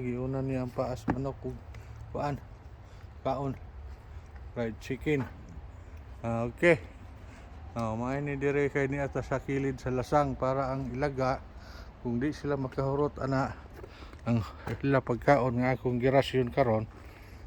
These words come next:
ang ilaga mo'y maghurot ana. Anya dili na sila muduol dito sa balay kay layo naman balay. Oh, para man dito. Na dinhi na nako sila gipakaon pirmi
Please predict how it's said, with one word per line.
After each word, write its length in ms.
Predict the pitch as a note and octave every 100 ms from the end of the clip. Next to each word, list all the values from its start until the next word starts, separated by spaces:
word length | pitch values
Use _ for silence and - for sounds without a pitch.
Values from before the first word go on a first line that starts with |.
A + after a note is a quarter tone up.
| - -
ang 120 | G#2
ilaga 420 | A2+ B2 A#2+ C#3
mo'y 220 | B2 B2 A#2+
maghurot 480 | A#2 - A#2+ A#2
ana. 320 | A2 B2+ A#2+ - - - - - - - - -
Anya 280 | A2 A2+ A#2
dili 320 | D3 D#3 D3+
na 100 | C#3+
sila 220 | - C#3+
muduol 500 | B2+ B2 C3+ B2+ A#2+
dito 220 | A#2 -
sa 80 | -
balay 400 | G#2 G#2 C#3 B2
kay 160 | C3 B2+
layo 320 | D#3 F3 B2+
naman 240 | A#2 A2+
balay. 320 | A2 G#2+ F#2+ - - - - - - - - -
Oh, 240 | A2+ G#2+ F#2+ - - -
para 280 | A2+ A2 A2+
man 160 | A2 G2
dito. 320 | A2+ - G#2 - - - - - - - - A2
Na 160 | F#2
dinhi 340 | F#2 B2+ B2+ C3+
na 120 | C3+
nako 320 | C3 B2 B2+
sila 240 | - B2+ A2+
gipakaon 720 | A2+ A#2 - A#2+ G#2+ A2+ A2
pirmi 400 | B2+ A#2 A2+